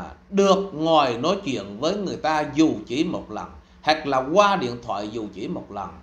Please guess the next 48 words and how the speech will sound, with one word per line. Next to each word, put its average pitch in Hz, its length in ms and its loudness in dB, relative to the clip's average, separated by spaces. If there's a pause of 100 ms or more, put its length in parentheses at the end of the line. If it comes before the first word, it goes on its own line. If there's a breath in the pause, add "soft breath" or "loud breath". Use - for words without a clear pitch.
(280 soft breath)
Chứ 190 100 0
đừng 170 340 2
có 151 80 2
nói 214 240 2 (100)
cái 202 220 -2
câu 190 300 2
chuyện 107 260 -2 (140)
mà 104 120 -10
anh 151 180 -6
lên 165 160 0
anh 156 180 -8
chọn 107 260 -2
người 101 120 -12
ta 147 180 0
để 147 220 -2
về 135 180 -2
làm 98 200 -8 (120)
vợ. 76 200 -14 (720)
Đấy 190 120 -2
không? 208 260 2 (760)
Ít 277 220 -6
ra 226 260 6
người 202 320 2
đàn 175 240 0
bà 175 220 4
người 170 100 -4
ta 202 100 2
chọn 170 380 0
một 160 200 0
người 160 140 2
đàn 156 160 2
ông 196 280 0
để 175 260 4
mà 170 140 2
làm 147 240 0
chồng. - 260 0 (720)
Đó, 156 260 2
thì 160 140 2
người 156 160 2
đàn 156 120 4
ông 180 180 2
đó 185 140 2
phải 180 120 0
là 180 100 2
đỉnh 160 260 -2
thiên 190 220 -2
lập 139 180 -2
địa. - 220 -12